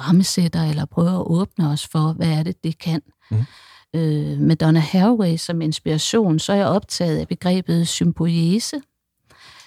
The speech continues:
Speaker 1: øh, som handler om at skabe med, og, øh, hvor objekter, stemninger, steder og kunst også kan være vigtige samspilspartnere i ska-,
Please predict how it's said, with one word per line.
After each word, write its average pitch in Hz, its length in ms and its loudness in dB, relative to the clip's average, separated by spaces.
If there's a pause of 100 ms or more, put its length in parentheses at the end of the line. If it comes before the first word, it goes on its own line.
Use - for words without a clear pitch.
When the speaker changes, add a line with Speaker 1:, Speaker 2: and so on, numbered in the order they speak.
(160)
Speaker 1:
øh, 160 420 2
som 165 180 -2
handler 196 340 0
om 175 140 0
at - 160 -4
skabe 165 520 -2
med, 170 340 4 (840)
og, 165 380 0
øh, 160 60 0
hvor 160 220 -2
objekter, 196 500 -2
stemninger, 202 640 4
steder 185 460 0
og 165 100 -4
kunst - 540 -4
også 220 220 0
kan 196 160 -2
være 160 240 -2
vigtige 180 440 -2
samspilspartnere 175 1400 -4 (100)
i 170 40 -6
ska-, 160 240 -4